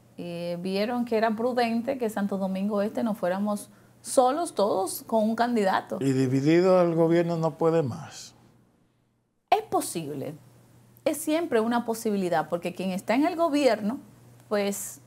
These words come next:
Speaker 1: podemos verlo, está sucediendo. Están utilizando los recursos nuestros para una reelección. Y contra eso es que nosotros tenemos que luchar. La oposición tiene que luchar en contra de un gobierno que utiliza los recursos de la ciudadanía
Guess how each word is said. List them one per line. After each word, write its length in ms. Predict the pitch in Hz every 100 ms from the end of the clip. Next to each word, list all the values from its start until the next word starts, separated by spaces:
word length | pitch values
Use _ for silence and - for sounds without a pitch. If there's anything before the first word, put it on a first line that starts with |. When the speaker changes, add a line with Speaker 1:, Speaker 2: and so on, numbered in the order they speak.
| - - - -
Speaker 1:
podemos 340 | 233 262 330 294
verlo, 240 | 480 240
está 200 | 156 208
sucediendo. 580 | 269 285 277 403 262 - - _ _ -
Están 220 | - 208
utilizando 540 | 294 311 240 269 294
los 240 | 262 233 202
recursos 500 | 196 320 427 403 -
nuestros 580 | 302 320 - - 247 - - -
para 200 | - 254
una 220 | 208 208 208
reelección. 640 | 175 135 - 415 339 170 - - - - - - 139 131
Y 120 | 269
contra 500 | 262 285 277 254 233
eso 140 | 302 392
es 60 | 370
que 80 |
nosotros 340 | 240 240 233 247
tenemos 380 | 220 202 214 233
que 160 | 190
luchar. 420 | 196 175 277 233 160 - 190
La 180 | 170 175
oposición 680 | 185 208 208 202 202 403
tiene 220 | 403 370 302
que 80 |
luchar 320 | 302 - 233 226
en 100 | 226
contra 320 | 214 220 202
de 80 | 208
un 140 | 320
gobierno 580 | 370 370 381 302 262 302 -
que 160 | 254
utiliza 640 | 269 254 277 262 311 370 349
los 120 | 262
recursos 500 | 214 220 320 349 269
de 100 | 208
la 120 | 240
ciudadanía 760 | 285 285 339 381 339 247 285